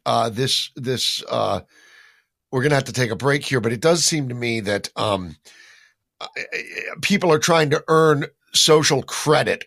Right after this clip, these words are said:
for, for, uh, for virtue that,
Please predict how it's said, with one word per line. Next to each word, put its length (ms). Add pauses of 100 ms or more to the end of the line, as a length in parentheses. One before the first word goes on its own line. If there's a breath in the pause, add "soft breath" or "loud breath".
for, 340
for, 380 (580 loud breath)
uh, 320
for 440
virtue 640
that, 220